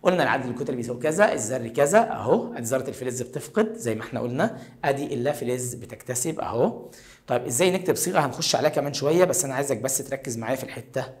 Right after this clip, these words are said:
اللي جاية دي، اللي هي الفرق بين الجزيء، ها، الجزيئات وأنواعها إيه. أولًا الجزيئات عندنا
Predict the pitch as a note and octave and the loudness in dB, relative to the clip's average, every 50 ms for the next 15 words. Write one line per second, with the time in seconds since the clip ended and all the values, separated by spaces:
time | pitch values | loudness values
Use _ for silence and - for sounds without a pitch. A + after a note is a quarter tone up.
0 | - - A2+ G#2+ G#2+ G#2+ A#2 A#2 A#2 A#2+ A#2+ A#2+ A#2 B2 A#2+ B2 - A#2+ G#2+ G2 | -16 -10 -8 -6 -6 -2 0 2 2 2 2 0 -2 -4 -8 -14 -14 -12 -10 -10
1 | F2 - - - - - - - - - _ - - A#2+ A#2+ G#2+ G2+ A#2+ B2 A#2+ | -10 -12 -16 -20 -20 -20 -20 -20 -20 -20 _ -8 -4 -2 -2 0 0 0 0 0
2 | B2+ A#2+ A#2+ - - - - - - - _ _ _ _ _ _ _ _ _ _ | 0 -2 -4 -10 -14 -16 -18 -20 -20 -20 _ _ _ _ _ _ _ _ _ _
3 | _ _ _ - - B2 A#2 - C#3 C3+ - A2+ A2 B2 A#2+ A#2 A#2 A#2+ A#2 A2+ | _ _ _ -10 -6 -6 -6 -2 -2 -2 -2 -2 -4 -4 -4 -4 -6 -6 -6 -4
4 | A#2+ C3 C#3+ E3+ - - - - - - - - - _ - - C3+ C3 C3 - | -2 -2 -2 -2 -4 -4 -10 -14 -14 -18 -20 -20 -20 _ -8 -8 -8 -6 -8 -12
5 | - - - - - _ - _ _ _ _ _ - - - B2+ A2+ A2+ A#2 A#2+ | -16 -18 -20 -20 -20 _ -20 _ _ _ _ _ -20 -14 -10 -10 -8 -6 -4 -2
6 | A#2 A#2 - - C3+ D3 E3+ F#3+ - - - - - - - - - - - - | 0 0 2 4 6 6 6 4 2 -4 -10 -10 -10 -16 -18 -20 -20 -20 -20 -20
7 | _ _ _ _ _ _ _ _ _ _ _ _ _ - A#2 B2+ B2+ C3 C3 B2+ | _ _ _ _ _ _ _ _ _ _ _ _ _ -6 -2 0 2 2 0 -2
8 | B2+ - - - - - - _ - - - - - - - - _ _ _ - | -4 -8 -18 -20 -20 -20 -20 _ -20 -20 -20 -20 -20 -20 -20 -20 _ _ _ -20
9 | - _ _ - - _ - - _ - _ _ - _ _ - - C#3 C#3 C3+ | -20 _ _ -20 -20 _ -20 -20 _ -20 _ _ -20 _ _ -10 -6 -2 2 2
10 | B2+ G#2+ - - - - - - - - - - E3+ E3 F3+ A#3 C4 D4 D4 C#4 | 4 2 2 0 -6 -10 -14 -16 -20 -20 -8 6 8 8 10 12 12 12 10 10
11 | F#3+ D3+ D3+ D3 D3 D3 E3+ G3+ G3+ C3+ A#2+ A#2+ A#2 D#3 E3+ G3+ G#3 - - | 6 2 2 4 4 6 6 4 4 0 0 0 -2 0 0 0 -2 -2 -8